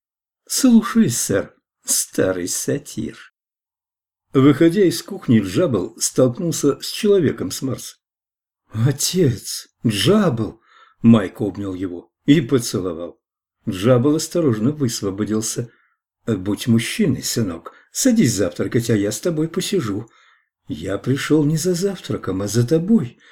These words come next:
Нужно поговорить. Пойдем».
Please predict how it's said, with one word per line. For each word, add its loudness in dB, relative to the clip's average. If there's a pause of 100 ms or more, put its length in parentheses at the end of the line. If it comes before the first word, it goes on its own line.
(240)
Нужно 4
поговорить. -2 (640)
Пойдем». 0